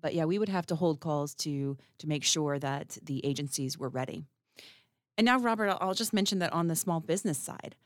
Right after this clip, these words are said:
I'm even more concerned about the, the shutdown and how it's going to impact our ability to, um, be paid for the contract work that we're doing. And how am I going to pay our, um, employees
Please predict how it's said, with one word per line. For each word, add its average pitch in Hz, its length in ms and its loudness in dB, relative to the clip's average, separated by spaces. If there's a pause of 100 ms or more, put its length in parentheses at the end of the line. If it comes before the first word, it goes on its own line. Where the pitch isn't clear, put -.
(680)
I'm 175 100 0
even 185 220 2
more 240 180 6
concerned 160 460 2
about 143 360 -2
the, 147 220 0
the 160 80 -2
shutdown 143 640 0
and 147 140 -4
how 165 160 0
it's 156 140 -2
going 151 200 0
to - 140 -4
impact 156 420 -4
our 147 120 0
ability 143 440 -4
to, 139 640 -4 (340)
um, 143 200 -8
be 175 120 -2
paid 240 320 0
for 165 160 -2
the 156 80 2
contract 190 500 -2
work 131 160 -4
that - 140 -4
we're 135 160 -2
doing. 156 480 -10 (240)
And 170 80 -4
how 214 240 0
am 220 120 2
I 180 100 2
going 160 300 -2
to 156 520 -4
pay 160 600 0
our, 151 520 -4
um, 151 240 -8
employees 156 640 -2